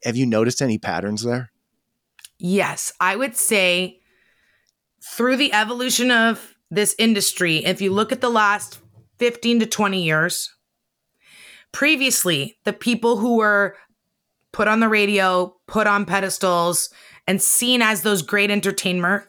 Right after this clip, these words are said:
Speaker 2: entertainers were not necessarily that in real life, because there was a more of a performative aspect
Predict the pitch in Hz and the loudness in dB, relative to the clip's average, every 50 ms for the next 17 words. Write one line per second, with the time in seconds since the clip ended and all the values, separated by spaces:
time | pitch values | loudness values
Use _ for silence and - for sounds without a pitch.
0 | _ - 196 202 - - 175 175 180 185 185 185 185 220 240 233 - - - - | _ -2 -2 -2 -2 -2 -4 -2 -2 0 2 2 2 0 0 -2 -6 -14 -12 -6
1 | - 196 247 254 240 233 226 220 220 214 214 214 208 202 - - - 190 196 185 | -2 0 2 2 2 2 2 2 4 4 4 2 2 0 -2 -4 -6 -4 -2 -2
2 | - - 190 180 - - 196 185 180 180 170 160 151 147 143 - _ _ _ _ | 0 0 0 0 0 2 2 2 2 2 0 0 -2 -2 -4 -6 _ _ _ _
3 | _ _ _ - 160 160 196 180 175 160 - - - - - 190 185 175 175 180 | _ _ _ -4 -2 0 2 2 0 0 -2 -6 -10 -6 -2 0 0 2 2 2
4 | 175 170 165 160 185 254 262 - - - - - 202 190 196 208 208 196 214 214 | 2 2 2 2 2 0 -2 -4 -6 -6 -4 -2 -2 0 0 0 2 2 2 2
5 | 208 202 214 220 233 226 - - 247 240 - - - - 220 214 214 208 208 208 | 2 2 2 2 0 -2 -2 -2 -4 -4 -4 -8 -4 -2 0 2 2 2 2 2
6 | 202 196 202 202 196 196 - - - 170 180 175 - - - 226 269 285 - - | 2 2 2 0 0 -2 -6 -4 -2 -2 -2 -2 -4 -2 0 0 0 -2 -4 -12